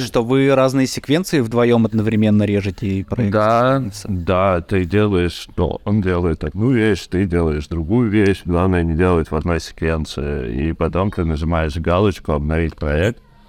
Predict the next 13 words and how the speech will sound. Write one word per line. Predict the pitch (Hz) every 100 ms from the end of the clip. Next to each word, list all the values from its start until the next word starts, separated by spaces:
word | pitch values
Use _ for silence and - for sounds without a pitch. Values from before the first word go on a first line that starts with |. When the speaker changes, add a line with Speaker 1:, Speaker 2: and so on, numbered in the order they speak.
| - -
Speaker 1:
и | 76 64 82
у | 85 78 76 78 - -
коллеги, | 92 80 101 98 87
у | 76
которого | 76 80 87 82 76
тоже | 92 85 80 69 -
проект | 80 76 73 78
открыт, | 73 - 98 117 -
появляется: | 87 78 85 85 76 -
"Вот | 71 98 -
там | 76 71
Юра | 85 85
Карев | 73 87 87